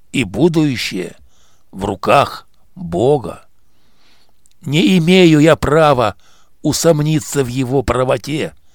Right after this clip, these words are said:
и не имею права дать хоть малейший повод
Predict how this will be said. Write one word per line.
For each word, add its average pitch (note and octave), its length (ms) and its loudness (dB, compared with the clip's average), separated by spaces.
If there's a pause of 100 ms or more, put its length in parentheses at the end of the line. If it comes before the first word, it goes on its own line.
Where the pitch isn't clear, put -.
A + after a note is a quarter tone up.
(600)
и D3 140 -4
не D#3+ 260 0
имею D#3+ 420 0
права C3+ 640 0 (420)
дать D3+ 420 0
хоть - 300 -2
малейший F3+ 600 0
повод E3+ 500 2